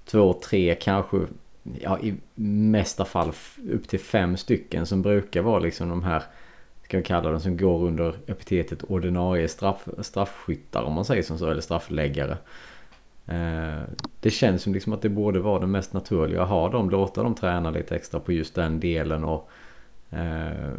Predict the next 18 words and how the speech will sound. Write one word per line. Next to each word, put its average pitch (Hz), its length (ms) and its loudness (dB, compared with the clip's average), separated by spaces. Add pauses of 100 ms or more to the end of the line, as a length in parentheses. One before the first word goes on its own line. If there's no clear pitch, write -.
(320)
verkligen 85 540 0
ge 87 260 2
dem 82 160 0
möjligheten. 82 500 0
Och 95 60 -4
precis 104 220 2
som 90 120 0
du 90 60 0
säger, 76 360 2
och 95 120 4
inte 95 160 -2
byta 82 400 2
ut 71 260 4
dem 101 340 2
den 104 140 -2
första 92 340 -2
gången, 82 320 0
men, 85 120 -2